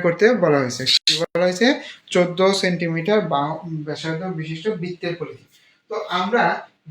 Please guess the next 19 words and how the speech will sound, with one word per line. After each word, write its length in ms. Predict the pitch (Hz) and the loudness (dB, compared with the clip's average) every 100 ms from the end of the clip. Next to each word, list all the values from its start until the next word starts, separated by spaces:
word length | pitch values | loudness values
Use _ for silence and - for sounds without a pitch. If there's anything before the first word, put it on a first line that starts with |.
| 131 | -6
জ্যামিতির 540 | 180 220 262 269 277 254 | -2 0 0 0 -2 -2
বৃত্ত 220 | 240 247 269 247 | -2 -6 -6 -6
কিন্তু 180 | 240 220 - | -4 -6 -4
পড়ছি, 260 | 220 196 170 147 | -4 -4 -6 -8
জ্যামিতির 380 | 170 202 208 220 | -6 -6 -6 -6
বৃত্ত 280 | 208 - - 214 233 | -6 -12 -8 -4 -2
আমরা 220 | 175 220 381 - | -2 -2 -2 -2
পড়ছি, 340 | 208 139 - 135 147 | -4 -4 -8 -18 -14
জ্যামিতির 360 | 147 170 190 220 | -8 -8 -6 -6
বৃত্ত 180 | 202 214 202 | -8 -8 -6
পড়ছি। 220 | 196 165 170 - - _ | -6 -10 -14 -18 -20 _
তাহলে 200 | 165 165 202 | -2 0 2
এইখানে 280 | 220 226 226 208 | 2 2 2 2
যে 60 | 226 | 0
বৃত্তটা 340 | 220 - 226 190 | -2 -2 -2 -2
আছে 120 | 170 - | -4 -6
সেটা 180 | 165 220 214 | -4 -4 -2
কি? 120 | 190 - _ _ _ - | -6 -8 _ _ _ -8
পরিধি। 600 | 233 240 240 190 - 160 | -2 2 2 0 -4 -10